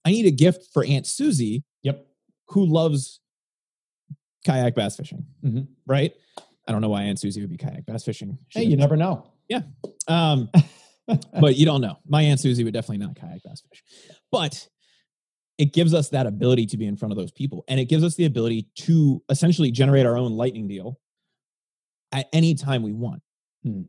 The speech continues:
Speaker 1: for any reason that we want. And that is the power of having an asset like this.
Speaker 2: Right.
Speaker 1: The side effect of that, and this is something that I know you've been geeking out about,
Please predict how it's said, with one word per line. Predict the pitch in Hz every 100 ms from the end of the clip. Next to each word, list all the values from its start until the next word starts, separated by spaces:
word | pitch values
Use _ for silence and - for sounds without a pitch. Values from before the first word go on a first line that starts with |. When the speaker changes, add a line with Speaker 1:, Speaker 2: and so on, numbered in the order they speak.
| _ -
Speaker 1:
for | 190 -
any | 202 170
reason | 143 247 240 95
that | 95
we | 101
want. | 90 104 127
And | 143 135
that | 160 190 -
is | 160 156 139
the |
power | 131 - - 175 117 117
of | 120
having | 113 127 113
an | 107 113
asset | 147 147 -
like | 160 -
this. | 139 - - _ _
Speaker 2:
Right. | - 95 _ -
Speaker 1:
The | 143
side | - 185 202
effect | 185 139 120
of | 120
that, | 117 113
and | 139
this | 190
is | 190
something | 175 147
that | 127
I | 117
know | 127
you've | 113 104 196 165
been | 127 113
geeking | 143 135 113
out | 185
about, | 120 104 101